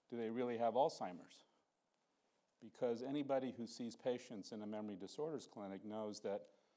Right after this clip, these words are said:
you know, you can have D L B, for example, and have dementia with amyloid plaques.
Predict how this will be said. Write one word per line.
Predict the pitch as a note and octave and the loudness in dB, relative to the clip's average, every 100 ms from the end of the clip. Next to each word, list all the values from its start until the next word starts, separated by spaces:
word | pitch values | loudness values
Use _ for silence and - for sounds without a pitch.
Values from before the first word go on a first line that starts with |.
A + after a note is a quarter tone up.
| _ _ _ _ | _ _ _ _
you | A#2 | -6
know, | A2 A2 | -2 0
you | A2 | 0
can | A#2+ B2+ | -2 -4
have | A2+ A#2 A2+ | 0 2 2
D | B2+ A#2+ | 2 4
L | A2+ | 6
B, | A2 C#3+ - - _ _ _ _ _ _ _ _ - | 4 -2 -6 -12 _ _ _ _ _ _ _ _ -14
for | F#2+ | -12
example, | F2+ G#2+ G2 - G2+ | -6 -4 -4 -2 -4
and | G2 | -2
have | G2 | -4
dementia | E2 G2 G2+ G2+ - F#2+ F#2 F#2+ | -4 -4 -2 -4 -2 0 0 -2
with | G#2 F#2+ - - G#2 | -6 -6 -8 -10 -6
amyloid | G2 F#2 F#2+ - | -4 -4 -6 -4
plaques. | E2+ - - - | -4 -4 -10 -18